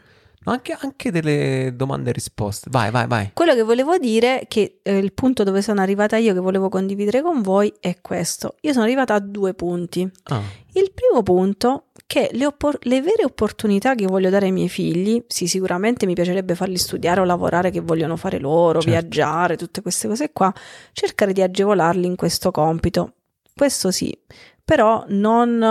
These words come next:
Speaker 2: mm, non so come dire. Sì,
Speaker 1: A parole tue.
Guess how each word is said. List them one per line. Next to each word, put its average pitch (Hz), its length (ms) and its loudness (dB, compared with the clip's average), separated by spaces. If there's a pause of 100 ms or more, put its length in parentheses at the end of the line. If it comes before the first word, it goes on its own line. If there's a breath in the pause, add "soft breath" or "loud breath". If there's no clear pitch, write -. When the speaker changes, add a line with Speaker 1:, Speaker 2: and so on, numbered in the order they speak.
(340)
Speaker 2:
mm, 196 440 -4
non 196 160 -2
so 220 160 -6
come 208 220 -2
dire. 170 340 -2 (440 soft breath)
Sì, - 280 0
Speaker 1:
A 262 40 2
parole 175 260 -2
tue. 107 280 -8